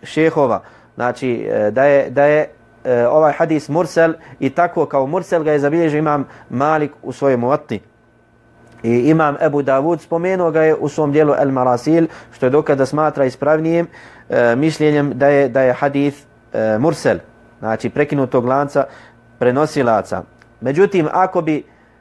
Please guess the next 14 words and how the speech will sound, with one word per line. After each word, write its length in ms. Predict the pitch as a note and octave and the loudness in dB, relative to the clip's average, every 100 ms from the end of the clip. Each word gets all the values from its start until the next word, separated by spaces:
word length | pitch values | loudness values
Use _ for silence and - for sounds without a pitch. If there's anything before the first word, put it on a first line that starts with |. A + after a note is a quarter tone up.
| _ | _
e, 380 | - A#2+ A#2+ A#2 | -2 2 4 2
ostavljajući 640 | - E3+ - D#3+ D3+ C#3+ C#3+ | 2 0 2 2 2 0 0
raspravu 540 | D#3+ D#3 D#3 C#3 B2 | 2 0 0 -2 -2
o 100 | A#2+ | -2
njego-, 260 | C3 D3+ C#3+ | -2 -2 -2
o, 600 | B2+ B2 A#2+ A2 A2 A2+ | 0 0 0 0 2 2
o 40 | |
vjerodostojnosti 800 | A2+ C3 B2+ C3 - D#3 D#3 D3+ | 2 2 2 0 2 2 2 2
ovog 200 | D3+ C3+ - | 2 2 0
haditha, 360 | C3 D3+ C#3+ | 0 0 0
prihvatili 560 | B2 G#3+ F#3+ E3+ D#3 C#3+ | 2 2 2 2 0 2
da 80 | C#3 | 2
je 80 | |
hadis 400 | C#3 E3 D#3 C3+ | 0 0 -2 -4